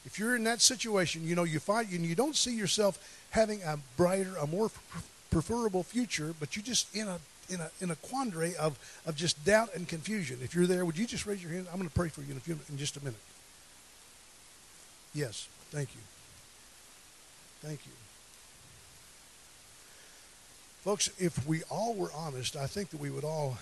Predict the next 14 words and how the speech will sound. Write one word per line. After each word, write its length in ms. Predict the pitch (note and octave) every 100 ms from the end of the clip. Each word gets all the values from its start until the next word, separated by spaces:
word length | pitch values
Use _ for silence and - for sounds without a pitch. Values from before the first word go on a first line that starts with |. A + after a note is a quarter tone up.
| D3
be-, 100 | C#3 C#3 E3+ D3
begin 280 | D3 D#3+ C#3+
to 80 |
see 260 | A#2+ - F#3 C#3 C#3 C3+
in 80 |
our 140 | C3 C3
life 380 | C3 C#3+ C#3 -
that, 120 | C3
you 80 | D3
know 100 | D#3
what, 220 | C3+ D#3 D#3 - - - - - -
there's 220 | C4+ B3+
some 200 | D#3 D3
little, 220 | D#3 A#2+